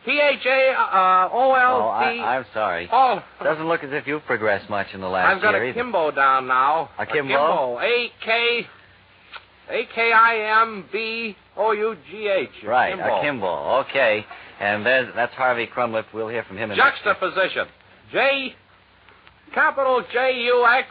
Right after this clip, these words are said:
Speaker 2: That's a small J.
Speaker 1: Small J. Juxtaposition. Small J U X.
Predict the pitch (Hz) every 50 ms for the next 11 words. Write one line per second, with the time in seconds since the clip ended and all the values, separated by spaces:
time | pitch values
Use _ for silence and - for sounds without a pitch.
0 | - - - 85 - - 104 - - 107 110 110 90 - - 76 69 65 67 78
1 | - _ _ _ - - 175 208 220 220 208 196 151 - - 170 147 131 117 92
2 | 82 76 - - - 220 247 - - - 190 - 147 143 143 151 131 - - 80
3 | - _ _ - - _ _ _ - 143 170 208 240 247 247 226 180 - - 226
4 | 240 240 240 233 233 240 240 233 226 240 247